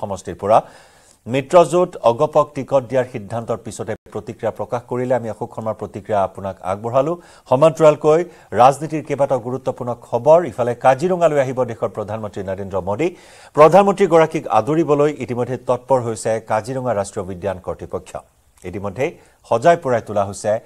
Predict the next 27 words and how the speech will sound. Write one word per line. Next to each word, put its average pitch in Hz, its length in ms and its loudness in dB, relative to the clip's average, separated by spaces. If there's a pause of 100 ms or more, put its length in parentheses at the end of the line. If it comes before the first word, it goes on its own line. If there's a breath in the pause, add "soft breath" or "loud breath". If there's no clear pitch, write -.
(220 soft breath)
বিশ্ব 131 340 -4
ঐতিহ্য 131 360 2
ক্ষেত্ৰ 120 240 -8 (120)
কাজিৰঙাৰ 101 520 -2
পৰ্যটন 113 520 -8
পথৰ 95 300 -4
লগতে 104 260 0 (360 loud breath)
সাতত্ৰিশ 165 500 0
নম্বৰ 127 220 0
ৰাষ্ট্ৰীয় 101 440 -2
ঘাইপথ। 92 340 -4 (540 loud breath)
ৰং 151 280 10
চূণ 180 300 0 (180)
সানি 117 300 -4 (360)
আটক 104 340 2 (120)
ধুনীয়াকৈ 107 500 -4 (140)
সজাই 110 280 -2
পৰাই 95 260 -6
তোলা 92 240 -6
হৈছে। 92 260 -10
প্ৰধানমন্ত্ৰীক 90 600 -10
আজৰি-, 92 380 -10 (100)
আদৰিবৰ 120 380 -4
বাবে 117 220 -2 (380 soft breath)
কাজিৰঙা 113 520 -2
ৰাষ্ট্ৰীয় 87 300 -10
উদ্যান। 78 340 -6